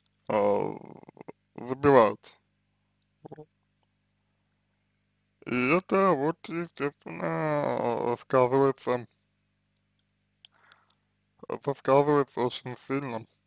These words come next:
на том, например, как вы, м, к себе относитесь, да, это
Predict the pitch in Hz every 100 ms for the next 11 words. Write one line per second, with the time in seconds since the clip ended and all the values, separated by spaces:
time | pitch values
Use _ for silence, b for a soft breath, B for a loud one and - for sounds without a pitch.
0 | _ - _ 117 117 120 117 113 113 -
1 | _ - 151 143 120 110 107 - - 120
2 | 123 - 135 135 120 - _ _ _ _
3 | _ _ - _ _ _ _ _ _ _
4 | _ _ _ _ 143 135 - 131 139 131
5 | 117 113 131 123 117 - - 160 131 127
6 | 120 - 117 113 - - 120 - - _
7 | 151 147 131 139